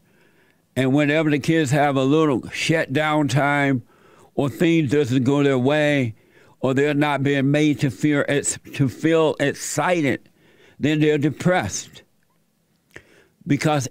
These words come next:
everything but what is right is what they're experiencing. They're not seeing parents deal with the issues of life without being depressed.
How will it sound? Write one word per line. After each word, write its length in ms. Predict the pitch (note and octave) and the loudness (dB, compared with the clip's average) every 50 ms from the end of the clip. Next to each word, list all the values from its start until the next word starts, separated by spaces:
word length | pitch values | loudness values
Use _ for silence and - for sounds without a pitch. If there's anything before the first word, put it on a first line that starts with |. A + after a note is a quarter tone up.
| - | -4
everything 560 | - D3 E3 E3+ F3+ E3+ B2 D#3+ D#3+ E3 D#3 C#3 | -2 0 0 2 0 0 2 2 2 2 2 2
but 120 | C#3 C#3 | 2 2
what 260 | A#2+ C3 D3 D#3 D3 | 2 2 2 2 2
is 160 | C#3 B2 F#2+ | 0 0 2
right 640 | A#2+ D3 D3+ D#3+ F#3 E3+ A#2 - - - - - - - _ _ _ _ _ _ _ _ _ _ _ _ _ _ _ _ _ _ _ _ _ _ _ _ _ _ _ - | 2 2 2 2 0 -2 -2 -6 -10 -14 -16 -16 -16 -18 _ _ _ _ _ _ _ _ _ _ _ _ _ _ _ _ _ _ _ _ _ _ _ _ _ _ _ -4
is 200 | D3+ D3+ A#2 C3+ | -4 -2 2 2
what 200 | E3 D#3 - D3 | 2 2 2 0
they're 160 | D3 D3 C#3 | 0 2 0
experiencing. 760 | C#3 - - - - D#3 D#3 D#3+ D#3 C#3 - - G2+ F#2 F#2+ - _ _ _ _ _ _ _ _ _ _ _ _ _ _ _ _ | 0 -2 -4 -4 -4 -2 0 0 0 0 -2 -4 -8 -8 -8 -12 _ _ _ _ _ _ _ _ _ _ _ _ _ _ _ _
They're 180 | C3 C#3+ D3+ D#3+ | -2 0 0 2
not 280 | E3+ F#3+ F3+ E3 D3 | 2 2 0 0 -2
seeing 380 | - - E3 F3 F3 E3 D#3 - - - _ - - | -2 0 2 2 2 2 2 -2 -4 -10 _ -16 -8
parents 420 | - D#3 D#3+ D#3+ D3+ C#3 B2+ A#2+ A#2 | -4 -2 0 0 0 0 0 0 2
deal 220 | C#3 D3+ D#3 D3+ | 2 2 2 2
with 180 | C#3 C#3 C3+ A#2+ | 2 0 0 0
the 140 | B2 A2+ - - | -2 -4 -2 0
issues 400 | D#3 F3 D#3+ - D#3 D3+ B2 G2+ | 0 0 0 0 0 0 0 0
of 120 | C3+ C3 | 0 0
life 280 | B2 B2 B2 B2 B2+ A#2+ | 0 0 0 0 -2 -2
without 440 | A#2 A#2 A2+ A#2+ A#2 G#2+ D#2+ - - _ _ _ - - - - _ _ _ _ - | 0 0 2 2 0 0 -2 -4 -8 _ _ _ -20 -20 -20 -20 _ _ _ _ -4
being 280 | A2+ C3+ D3 C#3+ C3+ A#2+ | -2 0 0 0 0 0
depressed. 560 | A#2+ G2+ - - D3+ E3 D#3 C3 A#2 - | 0 -2 -2 -2 0 0 0 0 -2 -6